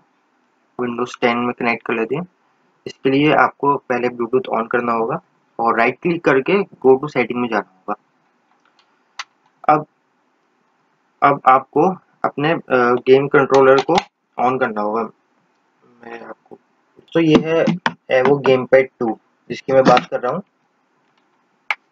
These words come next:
आप पीछे देख सकते हैं इसके Evo Gamepad टू, Android Bluetooth कंट्रोलर है। ठीक है, अब इसको हम on कर लेते हैं।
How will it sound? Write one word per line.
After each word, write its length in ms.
आप 80
पीछे 320
देख 100
सकते 640
हैं 60
इसके 300
Evo 240
Gamepad 400
टू, 120
Android 480
Bluetooth 420
कंट्रोलर 520
है। 60
ठीक 140
है, 100
अब 120
इसको 340
हम 240
on 260
कर 180
लेते 260
हैं। 100